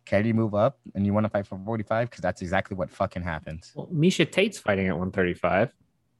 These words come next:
Speaker 1: And then they're gonna ask her to move up to forty-five.
Speaker 2: I doubt it,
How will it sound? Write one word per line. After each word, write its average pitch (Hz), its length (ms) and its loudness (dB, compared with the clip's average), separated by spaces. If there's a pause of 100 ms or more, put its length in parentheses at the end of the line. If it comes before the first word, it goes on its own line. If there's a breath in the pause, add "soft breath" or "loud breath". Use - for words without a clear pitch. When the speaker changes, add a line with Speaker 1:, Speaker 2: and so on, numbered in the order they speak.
(580)
Speaker 1:
And 101 80 6
then 110 100 6
they're 104 80 2
gonna 98 120 4
ask 95 240 0
her 92 60 -2
to 82 60 -2
move 90 220 -2
up 98 160 2
to 107 60 -6
forty-five. 78 680 -6 (120)
Speaker 2:
I 104 420 4
doubt 82 340 -4
it, - 200 -10